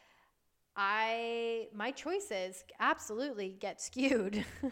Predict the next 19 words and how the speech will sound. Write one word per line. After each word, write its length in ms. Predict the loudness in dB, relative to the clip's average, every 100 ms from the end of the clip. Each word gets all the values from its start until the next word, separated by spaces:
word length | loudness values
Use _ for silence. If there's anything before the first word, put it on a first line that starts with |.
| -6 -20 _
<laughs> 600 | -14 -12 -10 -10 -10 -2
into, 760 | 0 0 0 2 4 4 2 -2 -2
um, 680 | 0 2 2 0 -4 -12 -18 -20 _ _ -4
a 80 | 2
little, 200 | 2 2
you 120 | 0 2
know, 140 | 0
just, 200 | -2 2
like, 160 | 2 2 -10 -20 _ -6
it's 200 | -6 -2
more 240 | 0 2
like 200 | 2 -2
reaction 520 | 0 0 0 -2 -6 -6
choice 420 | -10 -10 -10 -8
versus, 460 | -4 -2 0 0 0
like, 200 | -4 -4 -4
thought 220 | -2 0
out 220 | -2 -4
choice. 420 | -12 -12 -12 -14